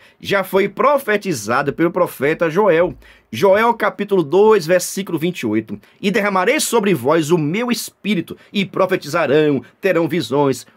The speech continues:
Ou seja, no Velho Testamento já existia a promessa do derramamento do Espírito Santo. E isso se cumpriu em Atos capítulo dois, quando a igreja foi inaugurada.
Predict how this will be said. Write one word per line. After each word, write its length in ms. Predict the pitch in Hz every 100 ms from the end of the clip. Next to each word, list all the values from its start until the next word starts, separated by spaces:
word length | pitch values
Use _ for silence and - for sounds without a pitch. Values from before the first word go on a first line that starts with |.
| -
Ou 160 | 240
seja, 360 | 226 131 123 92 - _ -
no 160 | 170 190
Velho 320 | 131 269 285
Testamento 800 | 233 220 214 202 113 110 107 92 - - _
já 160 | - 208
existia 580 | 196 190 - - 277 294
a 40 |
promessa 560 | - 208 135 139 160 139
do 80 |
derramamento 720 | 170 190 196 196 180 180 269 208
do 80 |
Espírito 460 | 220 - 214 226 220
Santo. 360 | - 247 226 - _ _ _ -
E 240 | 226 202
isso 220 | 240 220
se 260 | - - 294
cumpriu 640 | - 240 - 113 117 139 - _
em 220 | 226 220
Atos 280 | 180 247 -
capítulo 460 | 240 - 226 240
dois, 440 | 208 202 220 - - _ _ _ -
quando 340 | 196 247 196
a 80 | 277
igreja 520 | 208 151 185 269 220
foi 280 | - 196 190
inaugurada. 640 | 214 190 127 120 104 87